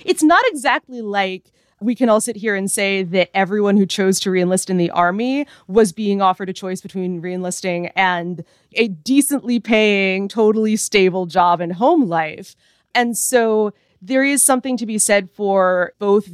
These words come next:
the fact that the military is still a really robust culture-making institution, that by the time you have been through it, you probably see yourself and your value to the world in a different way, but also for the fact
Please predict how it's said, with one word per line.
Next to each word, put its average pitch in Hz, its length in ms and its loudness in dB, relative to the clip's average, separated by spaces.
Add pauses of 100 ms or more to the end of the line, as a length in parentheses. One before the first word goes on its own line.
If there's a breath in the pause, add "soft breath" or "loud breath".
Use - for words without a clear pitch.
the 170 540 -8 (1600)
fact 208 300 -2
that 190 100 -18
the 208 60 -4
military 196 500 -2
is 165 180 -6 (220)
still - 360 0
a 247 120 4
really 262 360 -6
robust 208 500 -2
culture-making 180 800 -4
institution, 180 720 0 (360 soft breath)
that 196 280 0
by 220 200 0
the 226 100 -6
time 214 340 -2
you 214 160 -6
have 190 260 -6
been 190 220 2
through 185 280 -6
it, - 160 -2
you 202 80 -8
probably 190 520 -2
see - 240 -6
yourself 190 720 0
and 175 420 -2 (200 soft breath)
your 190 380 2
value 185 380 -2
to 202 140 -6
the 175 100 -4
world 170 320 -4
in 190 80 0
a 160 80 0
different 147 600 -8
way, 277 440 2 (540 soft breath)
but 247 200 2
also 254 380 0
for 220 200 -8
the 202 80 -8
fact 190 300 -2